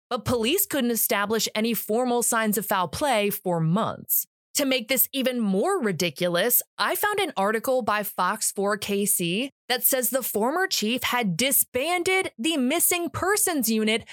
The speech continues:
the previous year. These families had to feel like they were screaming at the top of their lungs with no sound coming out. People like Bishop Caldwell listened and tried to raise awareness about what was going on, but they got shut down with statements about how there was no factual basis to what they were saying.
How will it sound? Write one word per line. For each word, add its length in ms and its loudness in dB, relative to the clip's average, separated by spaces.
the 160 -2
previous 680 0
year. 520 -2
These 320 2
families 540 0
had 180 0
to 80 0
feel 200 0
like 200 0
they 100 2
were 160 0
screaming 760 -2
at 180 -2
the 100 0
top 320 0
of 140 2
their 180 2
lungs 480 0
with 240 0
no 380 4
sound 520 0
coming 320 0
out. 420 -4
People 300 0
like 240 0
Bishop 320 0
Caldwell 640 0
listened 420 0
and 220 0
tried 380 0
to 60 2
raise 300 2
awareness 460 2
about 260 0
what 140 0
was 160 0
going 320 0
on, 260 0
but 220 0
they 240 0
got 240 -2
shut 320 0
down 260 2
with 120 0
statements 460 -2
about 260 0
how 180 0
there 180 2
was 160 0
no 160 2
factual 680 -2
basis 520 0
to 120 -2
what 180 0
they 120 0
were 140 2
saying. 560 -2